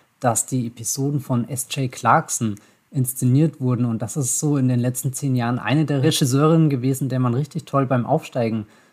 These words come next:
zuschauen konnte. Also die hat sehr viel mit H B O und sehr viel mit Netflix zusammengearbeitet, ist also in Serien involviert gewesen wie Game of Thrones, in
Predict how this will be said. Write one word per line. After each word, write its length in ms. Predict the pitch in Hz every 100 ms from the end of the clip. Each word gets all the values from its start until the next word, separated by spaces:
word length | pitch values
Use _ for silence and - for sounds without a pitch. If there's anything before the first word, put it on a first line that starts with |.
| _
zuschauen 480 | - 180 180 156 123
konnte. 320 | 123 123 120
Also 160 | 117 127
die 100 | 123
hat 140 | 127
sehr 140 | 156 143
viel 180 | 151 143
mit 300 | 127 117 -
H 200 | 139 127
B 120 | - 113
O 180 | 147
und 100 | 185
sehr 140 | 135 127
viel 140 | 139
mit 160 | 123 104
Netflix 480 | 117 120 - 180 -
zusammengearbeitet, 1500 | 156 156 151 135 - _ _ - 120 123 123 139 131 123
ist 140 | 147 139
also 240 | 127 123
in 80 | 110
Serien 420 | 120 123 127 127 139
involviert 500 | 123 120 113 131 -
gewesen 460 | 113 127 120 123
wie 140 | 113 110
Game 260 | 123 123
of 120 | 113
Thrones, 580 | - 117 135 147 147 147
in 300 | 139 117 110